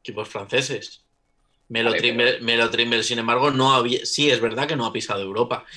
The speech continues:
Speaker 1: Y
Speaker 2: Sí,
Speaker 1: creo,
Speaker 2: pero son
Speaker 1: y creo,
Speaker 2: veinticinco
Speaker 1: aunque,
Speaker 2: años.
Speaker 1: y creo, aunque también te digo que es muy probable que nos hayamos equivocado, que esa ha sido la, una de las partes importantes para, para decidir quedarse con Robertson en vez de con Melo Trimble para este año.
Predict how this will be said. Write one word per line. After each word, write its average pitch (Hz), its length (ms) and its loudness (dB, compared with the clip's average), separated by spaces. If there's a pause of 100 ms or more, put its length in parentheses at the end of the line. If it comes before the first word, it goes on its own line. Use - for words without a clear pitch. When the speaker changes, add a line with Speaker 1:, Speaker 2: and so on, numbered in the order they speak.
Speaker 1:
Y 123 120 -4
Speaker 2:
Sí, - 140 0
Speaker 1:
creo, 147 120 6
Speaker 2:
pero - 200 4
son 104 120 -4
Speaker 1:
y 113 280 0
creo, 143 100 2
Speaker 2:
veinticinco 160 340 6
Speaker 1:
aunque, 127 260 4
Speaker 2:
años. - 160 -10 (240)
Speaker 1:
y 135 220 -4
creo, 151 380 4
aunque 123 340 2
también 117 300 0
te 135 100 2
digo 143 260 2
que 113 100 -4
es 123 80 -2
muy 160 200 4
probable 123 400 2
que 107 60 -8
nos - 140 -8
hayamos 120 320 0
equivocado, 127 540 -2 (720)
que 117 180 2
esa 123 180 2
ha 131 40 0
sido 147 480 2 (100)
la, 110 1120 -2 (240)
una 143 240 0
de 143 100 6
las 131 180 -2
partes 143 320 -4
importantes 143 580 -2
para, 110 460 -6
para 110 160 -12
decidir 113 420 -6
quedarse 123 320 -4
con 131 180 -6
Robertson 160 380 0
en 123 120 -6
vez 110 100 -10
de 123 80 -6
con 120 120 -8
Melo 110 280 -6
Trimble 139 320 -4
para 120 160 -2
este 104 180 -8
año. 110 260 -8